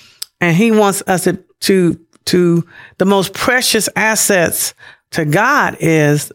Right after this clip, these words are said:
the human souls, right? And so I remember, um, Pastor was tell-, Pastor Robert Morris told another story about how he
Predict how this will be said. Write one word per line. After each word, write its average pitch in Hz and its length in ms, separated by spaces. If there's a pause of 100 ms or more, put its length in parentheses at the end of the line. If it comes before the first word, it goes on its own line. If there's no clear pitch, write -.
the 165 100
human 160 340
souls, - 640 (680)
right? 156 360 (680)
And 190 160
so 190 600
I 190 220
remember, 185 720
um, 156 440 (200)
Pastor 185 500
was 160 200
tell-, 185 300
Pastor 175 440
Robert 165 440
Morris 175 320
told 165 200
another 170 380
story 165 580 (760)
about 170 500
how 180 220
he 185 500